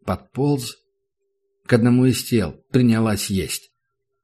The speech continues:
Желудочный сок выделился и растворил ещё живую плоть. Гибкий хоботок всосал вкусный бульон. Много уже веков прошло с тех прекрасных времён, когда в рассвете сил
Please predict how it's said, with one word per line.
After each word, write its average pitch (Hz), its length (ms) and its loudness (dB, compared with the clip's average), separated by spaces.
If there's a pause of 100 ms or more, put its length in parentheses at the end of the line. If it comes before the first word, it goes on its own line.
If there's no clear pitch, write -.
(240)
Желудочный 127 640 2
сок - 340 -2
выделился 107 800 2 (260)
и 117 100 -2
растворил 117 500 0
ещё 117 400 2
живую 110 440 2
плоть. 92 400 -6 (520)
Гибкий 131 400 2
хоботок 113 500 0
всосал 113 480 -2
вкусный - 460 -2
бульон. 90 580 -2 (840)
Много 160 360 4
уже 139 260 4
веков 127 420 2
прошло 120 360 0
с - 80 -4
тех - 220 -4
прекрасных 120 600 -2
времён, 120 460 2 (280)
когда 123 300 2
в 117 40 2
рассвете 123 600 2
сил 135 460 0